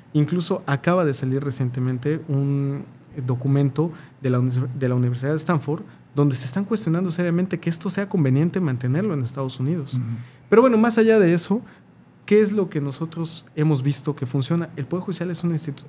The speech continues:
Speaker 1: federal es una institución que funciona, que funciona bien.
Speaker 2: Ujú.
Speaker 1: Hay que atender casos, hay que mejorar como cualquier institución.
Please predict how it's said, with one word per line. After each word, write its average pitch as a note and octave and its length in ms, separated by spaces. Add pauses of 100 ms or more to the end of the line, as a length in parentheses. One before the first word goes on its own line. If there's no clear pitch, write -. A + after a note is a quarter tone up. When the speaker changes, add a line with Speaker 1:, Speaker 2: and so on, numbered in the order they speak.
Speaker 1:
federal C3+ 300
es D#3+ 100
una F3 120
institución D#3+ 320
que D3 100
funciona, C#3+ 320 (100)
que - 80
funciona E3+ 320
bien. A#3 240 (180)
Speaker 2:
Ujú. B2+ 300 (120)
Speaker 1:
Hay F#3 160
que G3 100
atender E3+ 340
casos, E3 360
hay E3 100
que E3+ 100
mejorar C3+ 340 (120)
como C3+ 200
cualquier C3 340
institución. C3 600